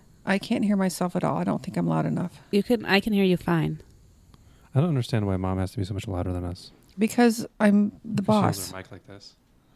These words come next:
Speaker 1: I'm not holding it like that. What are you talking about? I'm gonna smack you upside the head with my mic is what's gonna happen
Speaker 3: You're holding
Speaker 1: next.
Speaker 3: it like this.
Speaker 1: Oh, psst.
Speaker 3: You need to talk into the top of it.
Speaker 2: I think that might be what happens is we do the test and then she holds it different.
Speaker 3: Definitely, yeah. 'Cause she was way louder after.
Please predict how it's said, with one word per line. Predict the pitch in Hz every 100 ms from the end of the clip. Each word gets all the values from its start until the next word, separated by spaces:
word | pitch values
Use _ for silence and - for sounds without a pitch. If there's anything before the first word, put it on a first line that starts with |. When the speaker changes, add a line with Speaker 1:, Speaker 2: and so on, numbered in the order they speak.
| _ _ _ _ _
Speaker 1:
I'm | 233
not | 330 403
holding | 427 392
it | 285
like | 196
that. | - 190
What | 247
are |
you | 359
talking | - 302
about? |
I'm | 349
gonna | 381
smack | - - 220 262
you | -
upside | - 220
the | 214
head | 190
with | 277 196
my | 180
mic | 165 92 -
is | 87
what's | 185 -
gonna | 190
happen | 175 98 -
Speaker 3:
You're | -
holding | 135
Speaker 1:
next. | 117 107
Speaker 3:
it |
like | 107
this. | 92 - - - - - - - - - - - - -
Speaker 1:
Oh, | - 247 233
psst. | - - - -
Speaker 3:
You | 127
need | 139
to | 139
talk | 135
into | 120
the | 101
top | 107 110
of | 95
it. | 92 - 202 - -
Speaker 2:
I |
think | 226 302
that | 262
might | 220 190
be | 185
what | 185
happens | 185 190 202 180
is | 175 165
we | 170 185
do | 185
the | 175
test | 180 175 -
and | 170
then | 170
she | 156 165
holds | 156 170 -
it | -
different. | 156 156
Speaker 3:
Definitely, | 117 110 101 90 90
yeah. | 90
'Cause | 92 107
she | 101
was | 131
way | 101 104
louder | 95 101 95
after. | 95 - 107 110